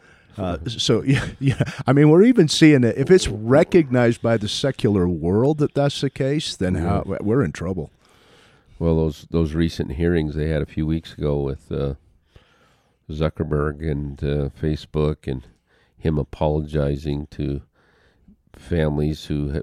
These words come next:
Speaker 2: who's had members commit suicide, and
Speaker 1: Yeah.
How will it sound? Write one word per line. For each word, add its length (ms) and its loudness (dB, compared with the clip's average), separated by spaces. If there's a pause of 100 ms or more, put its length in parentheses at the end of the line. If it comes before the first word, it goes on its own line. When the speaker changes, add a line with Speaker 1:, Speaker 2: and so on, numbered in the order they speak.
(140)
Speaker 2:
who's 260 -6
had 180 -2
members 380 -4
commit 300 -6
suicide, 760 -4
and 240 -6 (220)
Speaker 1:
Yeah. 220 -2